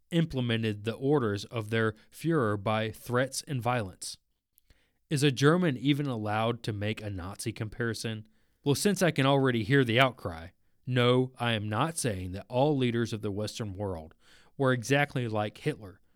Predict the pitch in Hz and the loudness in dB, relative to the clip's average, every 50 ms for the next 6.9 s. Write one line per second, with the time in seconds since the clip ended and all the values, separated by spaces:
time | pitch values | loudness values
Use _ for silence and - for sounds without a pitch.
0 | _ _ _ _ - 139 160 196 185 151 147 127 123 147 165 156 117 131 135 127 | _ _ _ _ 2 4 4 4 4 4 2 2 2 2 2 2 2 2 0 0
1 | 117 110 - - 165 185 185 180 - - 113 104 95 - - - 120 113 101 101 | 0 -2 -2 0 2 2 2 0 -2 -4 -4 -4 -4 -4 -6 -4 -4 -4 -2 -4
2 | 98 92 95 92 92 92 - 98 95 95 - - _ _ _ _ _ - - 165 | -6 -6 -6 -8 -8 -8 -8 -8 -10 -10 -12 -14 _ _ _ _ _ -4 2 4
3 | 170 165 151 135 117 147 151 156 156 - 170 160 151 147 135 127 123 - 123 95 | 6 6 4 4 2 2 2 2 2 0 -2 0 2 2 2 2 0 -2 -6 -4
4 | 113 123 117 - - 123 98 92 - - - - _ _ _ _ _ _ _ _ | -4 -4 -2 -2 -2 -4 -4 -4 -8 -10 -10 -12 _ _ _ _ _ _ _ _
5 | _ _ _ - 131 120 120 117 113 - - 156 156 139 110 95 92 90 98 104 | _ _ _ -6 -4 -2 -2 -2 -2 2 4 4 6 4 4 0 -4 -8 -10 -8
6 | - 117 110 107 101 92 87 85 - - - 139 139 139 139 139 135 | -4 -2 -2 -2 -2 -2 -6 -6 -4 -2 0 2 2 2 2 0 0